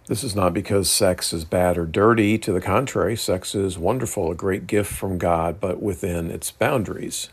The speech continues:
So it's like a fireplace. So a fireplace does a great job of harnessing a fire, but a fire outside a fireplace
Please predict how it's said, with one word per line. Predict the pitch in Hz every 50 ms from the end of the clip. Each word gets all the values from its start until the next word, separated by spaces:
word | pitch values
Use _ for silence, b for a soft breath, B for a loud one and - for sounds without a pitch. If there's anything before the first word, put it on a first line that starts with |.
| _ _
So | - - 101
it's | 104 - -
like | - 87 87 -
a | 87
fireplace. | - - 131 135 127 113 101 - - - - - 98 - - - - - -
So | - - - -
a | 95 95
fireplace | - - 87 87 87 87 - - 101 87 92 90 -
does | - 95 - -
a |
great | - 92 85 87 87
job | - 95 82 80 82 90 104 113 117 - _
of | - - 92 90
harnessing | - - - 98 95 90 85 - 90 85 85 82 85 -
a | - -
fire, | - - - 117 127 101 90 90 87 87
but | 87 - 90 87 - -
a | -
fire | - - 95 92 90 - -
outside | - 120 147 135 - - 104 87 80
a | 78
fireplace | - - 78 78 82 80 - - 85 80 85 85 - -